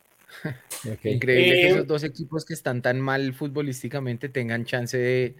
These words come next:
Speaker 2: comillas,
Speaker 3: Sí.
Speaker 2: salvar el año con un título, ¿no?
Speaker 3: Sí, sí, sí.
Speaker 2: Pero bueno.
Speaker 3: Sí, sí. Ahora, yo, yo, yo solamente diría dos cosas rápidas del América. La primera es que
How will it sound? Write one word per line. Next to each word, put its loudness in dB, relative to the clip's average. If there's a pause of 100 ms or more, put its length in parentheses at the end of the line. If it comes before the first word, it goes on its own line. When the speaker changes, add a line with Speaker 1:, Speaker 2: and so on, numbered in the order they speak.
(220)
Speaker 2:
comillas, 4
Speaker 3:
Sí. 6
Speaker 2:
salvar 6
el 4
año 4
con 2
un 0
título, 0
¿no? -6
Speaker 3:
Sí, 0
sí, -6
sí. -12 (260)
Speaker 2:
Pero 0
bueno. 2
Speaker 3:
Sí, 2 (320)
sí. -2 (280)
Ahora, 8
yo, 4
yo, 4
yo 2
solamente 4
diría 2
dos 2
cosas 2
rápidas 2
del 4
América. 2
La 4
primera 2
es -2
que 0